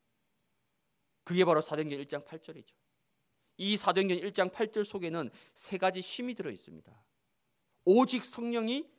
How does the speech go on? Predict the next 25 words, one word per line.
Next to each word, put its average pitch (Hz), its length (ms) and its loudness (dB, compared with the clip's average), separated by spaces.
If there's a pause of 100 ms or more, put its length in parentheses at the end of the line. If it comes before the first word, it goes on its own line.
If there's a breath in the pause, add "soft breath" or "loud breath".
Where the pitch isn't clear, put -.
(120)
너희에게 175 440 2
임하시면", 123 680 -6 (520)
뭐죠? 151 360 -2 (340 soft breath)
보좌의 120 420 -6 (180)
능력입니다. 120 680 -14 (280)
위로부터 220 400 0
임하는 131 280 -4
거니까 104 320 -12
보좌의 143 460 -10
능력. 104 340 -14 (1400)
그러면요, 190 440 2 (280 soft breath)
권능을 170 580 2
받고, - 500 -10 (360)
이건 170 200 2
뭐죠? 151 440 -2 (120)
시공간 160 560 -6
초월. 165 320 -10 (960)
여러분이 196 300 6
권능 165 420 -2
받으면 151 580 -6 (500)
모든 202 480 -6
것을 226 220 0
초월할 220 340 -6
수 190 120 -14
있습니다. 135 240 -16